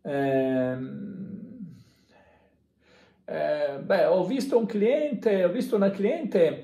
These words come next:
e ne ho fatto un discorso, le volevo metterle dentro una nuova idea che potesse esserle utile per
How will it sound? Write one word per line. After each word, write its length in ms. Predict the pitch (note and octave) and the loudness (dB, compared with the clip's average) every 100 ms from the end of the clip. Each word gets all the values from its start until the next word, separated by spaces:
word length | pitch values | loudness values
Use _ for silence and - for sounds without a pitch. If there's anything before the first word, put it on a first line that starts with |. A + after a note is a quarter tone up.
| - _ _ | -18 _ _
e 1000 | F3 A3+ G#3 F#3 E3+ E3 D#3+ D3+ C#3 C#3 C#3 D3+ F3+ F3+ | 4 4 4 4 4 4 4 2 -2 -6 -10 -12 -10 -8
ne 100 | E3 | -4
ho 80 | F3+ | -2
fatto 240 | G3+ G3+ G3 | 0 0 0
un 60 | |
discorso, 460 | F3+ - C#4+ - C3+ | -4 2 2 4 2
le 140 | D#3 | 2
volevo 420 | D#3 D#3 G#3+ A3+ G3 | 0 2 4 4 4
metterle 540 | A#3+ - G#3 F3+ E3+ | 2 0 0 -2 2
dentro 840 | A3 C#4 G#3+ F#3 E3 D3 - - _ | 2 2 -2 2 4 2 0 -16 _
una 260 | D#3+ E3+ F3 | -4 -2 0
nuova 280 | F#3+ G#3 G#3+ | 2 4 4
idea 520 | F#3+ A#3+ C#4+ G3+ C#3+ | 6 6 6 4 2
che 120 | F#3 | -2
potesse 680 | - E3 - G#3 B3+ - E3+ | -2 -4 2 4 4 0 0
esserle 420 | F#3+ F3+ E3+ E3 | 0 -2 0 2
utile 480 | F#3+ B3+ - D3+ C#3 | 2 -2 -2 0 0
per 840 | - F3 F3 E3 D#3+ D3+ - | 2 4 4 4 6 4 0